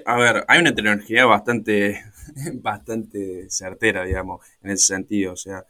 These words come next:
eh, en lo que es la profesión o la agronomía,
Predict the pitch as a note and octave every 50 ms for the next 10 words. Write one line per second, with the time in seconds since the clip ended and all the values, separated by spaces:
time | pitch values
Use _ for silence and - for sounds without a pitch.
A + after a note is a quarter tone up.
0 | _ _ _ _ _ _ _ - G2+ G2 G2 F#2+ - - A2 A2+ A2+ G#2 G#2+ -
1 | F3+ F3 C3+ B2+ A#2+ G#2+ G#2+ G#2 G#2 - D3 E3+ F3 E3 C3+ A#2 G#2+ G2+ G2+ G2+
2 | G2+ G#2 G#2 G#2 G#2 G#2+ A#2+ C#3+ D#3 D#3 C#3+ B2+ A#2 A2 G#2+ G#2 G#2 G2+ G2 G2+